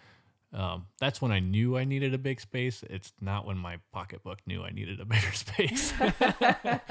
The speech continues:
So we were looking, um, and just kinda keeping that thought in the back of my head, you know, "Man, it'd be awesome to have a big shop, you know, off the farm, somewhere where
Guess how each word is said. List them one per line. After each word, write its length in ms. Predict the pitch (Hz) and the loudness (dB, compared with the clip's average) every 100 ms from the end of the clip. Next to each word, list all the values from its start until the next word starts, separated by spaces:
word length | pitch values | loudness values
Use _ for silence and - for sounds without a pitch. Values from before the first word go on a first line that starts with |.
| 226 214 185 165 - | -4 -4 -10 -14 -16
So 500 | - 127 117 104 98 - - - - | -4 2 4 4 0 -6 -20 -20 -8
we 200 | 139 170 | 0 4
were 160 | 175 156 | 6 6
looking, 480 | 120 113 113 113 113 _ | 6 6 4 2 -2 _
um, 500 | 107 104 95 90 90 - _ _ _ _ _ _ _ _ - 120 | 2 4 4 2 -4 -10 _ _ _ _ _ _ _ _ -10 -2
and 100 | 113 | 0
just 160 | 120 | 0
kinda 340 | - 113 95 95 107 | 0 2 2 -2 -8
keeping 320 | - 123 110 104 | -8 -8 -2 -2
that 180 | 101 101 | -2 0
thought 180 | 98 | 0
in 60 | 101 | 0
the 60 | 92 | -2
back 200 | 92 95 | -4 -2
of 60 | |
my 140 | 95 87 | -4 -2
head, 300 | 90 87 90 | -4 -4 -4
you 100 | 85 | -6
know, 180 | 85 | -6
"Man, 220 | 85 95 95 | -4 -2 -2
it'd 120 | 87 | -2
be 140 | 87 87 | -6 -6
awesome 340 | 87 82 95 | -8 -8 -6
to 60 | 90 | -6
have 200 | 87 90 | -6 -8
a 60 | 90 | -8
big 280 | 95 90 | -8 -10
shop, 320 | - 90 90 95 - - | -8 -10 -10 -12 -14 -12
you 100 | 92 | -8
know, 100 | 92 | -6
off 220 | 95 95 | -6 -6
the 80 | 101 | -8
farm, 340 | - 90 92 | -8 -8 -8
somewhere 440 | - 123 135 127 110 | -6 -4 -2 0 2
where 520 | 107 98 95 92 | 2 2 2 0